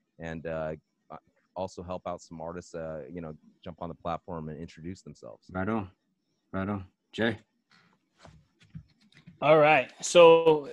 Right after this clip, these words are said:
Speaker 3: uh, if you guys have heard any of our episodes before, and if anyone else has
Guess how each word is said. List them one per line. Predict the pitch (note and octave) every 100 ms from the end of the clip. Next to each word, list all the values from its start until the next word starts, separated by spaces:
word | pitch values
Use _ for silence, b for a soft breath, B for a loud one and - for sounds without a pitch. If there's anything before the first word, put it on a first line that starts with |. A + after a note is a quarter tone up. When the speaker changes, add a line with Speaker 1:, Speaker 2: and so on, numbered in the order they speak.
| D#3+
Speaker 3:
uh, | D3 C#3 C3+ B B B -
if | C#3+ C#3
you |
guys | D#3+ D3 C3+
have | C3
heard | - C#3+
any | C3 C3+ C3+
of | B2+
our | B2
episodes | A#2+ A#2+ - A#2
before, | A#2 A2+ B2+ C3 C#3
and | A#2+ A2+
if | A2+ -
anyone | B2+ A#2+ A2+
else | A#2 -
has | - -